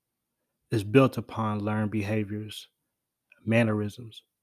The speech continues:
skills, and beliefs and values that we have accumulated over the years. The term socialization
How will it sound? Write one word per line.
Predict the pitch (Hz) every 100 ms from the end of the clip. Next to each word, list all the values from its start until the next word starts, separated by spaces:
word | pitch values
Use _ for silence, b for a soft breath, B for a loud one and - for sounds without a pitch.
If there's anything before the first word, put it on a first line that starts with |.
| _ _ -
skills, | - - - 123 113 107 95
and | 101
beliefs | 92 107 120 107 - - _ _ _ _ _ _ _ _ _ _
and | 107
values | 95 113 120 110 131 127 - _ _ _ _ _ _ _ _ _ _ _ _ -
that | 117
we | 110
have | 120 117 107
accumulated | - - 123 113 110 110 107
over | 113 107 113
the | 110
years. | 107 120 123 123 123 - - _ _ _ _ _ _ _ _ _ _ _ _
The | -
term | - 135 135 131 127 - _ _ _ _ _ _ _ _ _ _ _ _ _ _ -
socialization | - 131 - 127 120 107 123 113 120 117